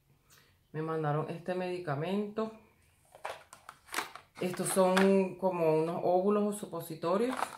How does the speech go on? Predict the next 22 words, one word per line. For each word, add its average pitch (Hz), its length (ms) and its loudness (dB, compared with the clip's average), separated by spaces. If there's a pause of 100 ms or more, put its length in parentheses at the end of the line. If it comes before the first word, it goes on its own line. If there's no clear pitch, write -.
(920)
Y 226 340 2
después 190 460 2
de, 202 480 2
de 196 200 2
esos, 208 340 -4 (520)
eh, 175 460 -4
de 165 220 -2
ese 190 260 -4
tratamiento 196 760 0
me 180 120 -4
tengo 151 220 -2
que 165 140 -4
colocar 156 640 -2
esto. 156 420 -6 (1800)
Son 147 200 -8
como 160 420 -6
por 147 220 -4
diez 151 280 -2
días, 151 400 -2
más 151 200 -6
o 156 80 -6
menos. 113 280 -4